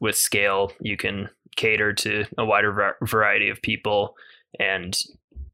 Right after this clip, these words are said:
while they might not be the most exciting products or pushing the envelope or anything like that,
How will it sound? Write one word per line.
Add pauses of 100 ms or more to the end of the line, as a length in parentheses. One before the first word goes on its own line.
(120)
while
they
might
not
be
the
most
exciting
products
or
pushing
the
envelope
or
anything
like
that,